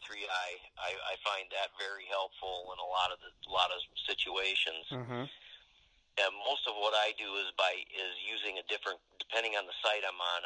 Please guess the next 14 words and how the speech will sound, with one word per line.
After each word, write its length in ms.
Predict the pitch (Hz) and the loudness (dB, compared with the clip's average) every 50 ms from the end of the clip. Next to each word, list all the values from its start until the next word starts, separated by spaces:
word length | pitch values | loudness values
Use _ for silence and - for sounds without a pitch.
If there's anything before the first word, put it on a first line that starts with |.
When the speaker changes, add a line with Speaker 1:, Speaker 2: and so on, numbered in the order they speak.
| - - | -4 -4
Speaker 1:
I 100 | 92 90 - - - | -4 -2 -2 -2 -2
switch 200 | 101 92 - - | 0 -2 -2 -2
coils. 440 | - - 90 82 76 60 - - - - - - - _ _ - | 0 2 2 2 2 0 -4 -8 -8 -8 -8 -10 -12 _ _ -4
Speaker 2:
Uh-huh. 260 | 131 127 120 113 113 123 - _ _ _ _ _ _ _ _ _ _ _ _ _ _ _ _ _ _ _ _ _ | -4 -2 -2 -2 -4 -6 -8 _ _ _ _ _ _ _ _ _ _ _ _ _ _ _ _ _ _ _ _ _
Do 120 | - 170 175 | 4 8 12
you 80 | 180 | 12
Speaker 1:
Uh, 80 | 190 196 | 12 12
Speaker 2:
ever 100 | 196 208 | 12 10
use 300 | 196 190 202 202 202 185 | 8 10 10 10 10 8
Speaker 1:
I 40 | 185 | 6
Speaker 2:
a 20 | 170 | 2
smaller 480 | - - 151 151 143 143 151 170 175 | 2 2 6 8 10 10 10 10 8
coil? 460 | 175 - 185 180 180 185 196 202 196 - _ _ _ _ _ _ _ _ _ - - | 8 6 8 10 10 12 10 8 4 -2 _ _ _ _ _ _ _ _ _ -10 -4
Speaker 1:
Yes. 240 | - - - - | -2 -2 -2 -2